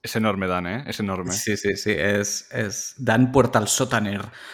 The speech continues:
Speaker 1: Sí, sí, sí.
Speaker 2: <laughs> La madre que lo parió. Yo creo que algún día debería aprender a respirar, ¿sabes? Porque habla tan sumamente rápido que,
Speaker 1: Y
Speaker 2: que
Speaker 1: tan, y tan
Speaker 2: se me
Speaker 1: sumamente bien, ¿eh?
Speaker 2: se me va a ahogar un día, pobrecico mío.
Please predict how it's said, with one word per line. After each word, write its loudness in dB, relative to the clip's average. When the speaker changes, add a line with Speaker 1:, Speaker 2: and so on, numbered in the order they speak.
Speaker 1:
Sí, 4
sí, 4
sí. 0
Speaker 2:
<laughs> -10
La 6
madre 6
que 0
lo 2
parió. 4
Yo 6
creo 8
que 4
algún 4
día 2
debería 0
aprender 2
a 2
respirar, -6
¿sabes? 0
Porque 0
habla 4
tan 4
sumamente 4
rápido -4
que, -4
Speaker 1:
Y -2
Speaker 2:
que 2
Speaker 1:
tan, 2
y -6
tan -4
Speaker 2:
se 4
me 4
Speaker 1:
sumamente 4
bien, 4
¿eh? -4
Speaker 2:
se 6
me 6
va 6
a 8
ahogar 6
un 0
día, 4
pobrecico -2
mío. -2